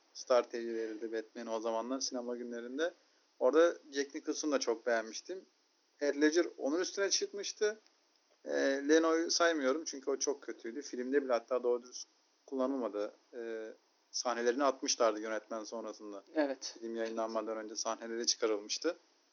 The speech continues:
Speaker 1: Onu saymaya bile gerek yok bence. Şimdi, e, Phoenix'in Joker'i nasıl olacak? Yani çok merak ediyorum ama,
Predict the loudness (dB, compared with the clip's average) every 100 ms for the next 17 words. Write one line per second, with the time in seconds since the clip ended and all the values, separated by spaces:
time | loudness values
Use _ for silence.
0 | _ _ -6 0 4 6 6 4 2 0
1 | 0 -2 -6 -12 -10 -12 -6 -4 -4 _
2 | _ _ _ _ -8 -4 4 6 6 2
3 | 2 4 4 2 -2 -12 -4 0 0 0
4 | -2 2 2 4 2 2 0 2 2 4
5 | 2 2 -6 _ _ _ -20 _ _ 0
6 | 2 2 -2 -4 -18 _ _ 2 2 2
7 | -2 -2 -4 -6 -4 -4 -4 0 0 0